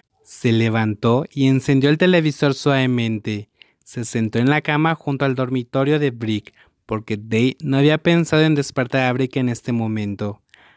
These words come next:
Hasta que pasó mucho tiempo, Belle llamó a la puerta porque la comida estaba lista. Day se volvió entonces al despertar a Brick. "Brick, Brick, Brick". Day sacudió el brazo de Brick no muy fuerte.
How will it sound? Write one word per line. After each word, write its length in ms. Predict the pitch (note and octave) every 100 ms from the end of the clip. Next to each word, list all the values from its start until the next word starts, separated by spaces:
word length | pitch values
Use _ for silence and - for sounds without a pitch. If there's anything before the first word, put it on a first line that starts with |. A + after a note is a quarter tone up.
| _
Hasta 340 | B2 - A#2
que 140 | -
pasó 360 | A2 A2 - C3+
mucho 340 | C#3 C#3 -
tiempo, 580 | A#2+ A2+ A2 G#2 A#2 C#3 - _ _ -
Belle 280 | A#2+ A#2 C#3
llamó 300 | D#3+ D#3 D3
a 20 |
la 140 | D3 C#3+
puerta 400 | - D3 D3 E3
porque 280 | C#3 -
la 140 | C#3+ C3
comida 340 | C3+ C3 B2
estaba 400 | B2 - B2 A2+
lista. 580 | A2 G#2 G2 - A2 G#2 _ _ _ _ -
Day 200 | A2 A2
se 120 | -
volvió 320 | D3+ C#3+ C3+
entonces 500 | C3 C3 C3 B2+ C3
al 100 | C#3
despertar 540 | B2 A#2+ - A#2+ - A#2+
a 100 | A#2
Brick. 460 | A2 A2 G#2 - _ _ _ _ -
"Brick, 260 | D#3 F#3+ -
Brick, 220 | D#3+ D#3+ -
Brick". 280 | C#3+ D3 - -
Day 340 | C3+ C#3 D3+
sacudió 400 | D3 F3 - D#3+
el 80 | D3+
brazo 300 | C#3+ C3+ -
de 100 | B2+
Brick 240 | B2+ C3
no 140 | C3 B2
muy 180 | A#2+ A#2
fuerte. 640 | - A#2 G#2+ - G#2+